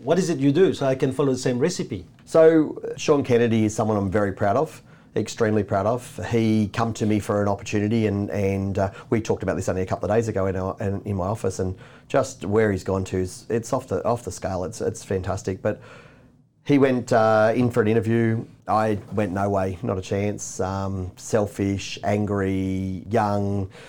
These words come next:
Speaker 2: And young never bothers me, but, uh, but this time it did, because, um, it was, it was immature with the anger and, and where he's going.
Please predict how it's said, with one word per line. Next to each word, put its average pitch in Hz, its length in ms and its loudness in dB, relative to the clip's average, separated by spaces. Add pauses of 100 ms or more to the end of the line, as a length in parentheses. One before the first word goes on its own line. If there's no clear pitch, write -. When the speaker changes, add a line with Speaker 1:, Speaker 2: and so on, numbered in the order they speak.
(240)
Speaker 2:
And 104 260 0
young 107 220 2
never 98 200 0
bothers 95 400 -2
me, 101 140 -2
but, 95 320 -6
uh, 98 340 0
but 101 280 -6
this 104 160 -4
time 98 240 -2
it 95 100 -4
did, 98 320 -4
because, 98 880 -4
um, 95 320 -4
it 80 200 -8
was, 98 460 -8
it 107 80 -2
was 98 180 -4
immature 98 500 -4
with 95 140 -4
the 95 80 -4
anger 98 320 -4
and, 95 200 -6
and 98 400 -6
where 104 140 -2
he's 95 100 -6
going. 98 380 -2